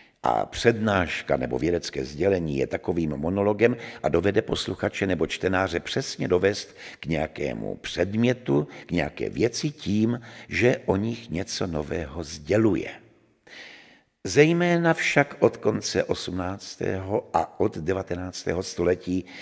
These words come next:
si lepší myslitelé uvědomují stále lépe to, co si nyní řekneme. V dialogu jde sice také v rozsáhlé míře o to, k čemu se vztahují myšlenky účastníků,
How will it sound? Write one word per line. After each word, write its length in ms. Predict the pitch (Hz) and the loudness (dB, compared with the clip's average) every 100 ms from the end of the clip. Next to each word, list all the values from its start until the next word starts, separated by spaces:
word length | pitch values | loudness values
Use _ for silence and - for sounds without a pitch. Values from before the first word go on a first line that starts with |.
| - - | -16 -10
si 340 | - - 78 69 | -6 -2 2 2
lepší 400 | 123 - 170 160 | 0 -2 -2 0
myslitelé 640 | 110 - 160 147 151 139 | 0 -2 -4 -4 -4 -4
uvědomují 720 | - 82 85 92 110 120 147 | -4 -2 0 2 2 0 -2
stále 500 | 71 - 101 127 113 | -4 -2 2 2 2
lépe 340 | 82 135 - - | 0 -2 -4 0
to, 280 | 123 139 - - - - _ - | 2 2 0 -20 -20 -20 _ -2
co 160 | 147 | 0
si 240 | - - 57 | 0 -2 -2
nyní 420 | 65 98 135 131 | 0 0 0 0
řekneme. 600 | 90 - 107 104 62 - - _ _ _ _ _ 73 | -2 -2 -2 -2 -2 -8 -14 _ _ _ _ _ -10
V 120 | 76 | -4
dialogu 800 | - 151 143 98 80 52 57 50 - - | 4 6 8 6 4 0 -4 -6 -10 -14
jde 360 | 69 71 67 127 | -8 -2 6 6
sice 460 | - - 107 - - | 4 -4 -4 -4 -4
také 580 | - 98 - 87 76 | -4 -6 0 4 4
v 80 | 64 | 2
rozsáhlé 720 | 92 - - 85 73 69 62 | -2 -2 -2 -2 -2 -2 -4
míře 500 | 57 69 95 87 76 - - - - | -2 0 0 0 -4 -4 -14 -20 4
o 120 | 117 | 4
to, 200 | - 87 | 4 -4
k 120 | - | -4
čemu 280 | - 92 95 | -4 -2 -2
se 180 | - 69 | -6 -8
vztahují 600 | - - 76 76 65 57 | -6 -4 -2 -2 -4 -4
myšlenky 600 | 64 - 76 67 - - | -6 -6 -6 -10 -12 -10
účastníků, 1080 | 80 92 - 58 - - 57 50 53 52 | -8 -6 -6 -8 -10 -12 -14 -14 -12 -12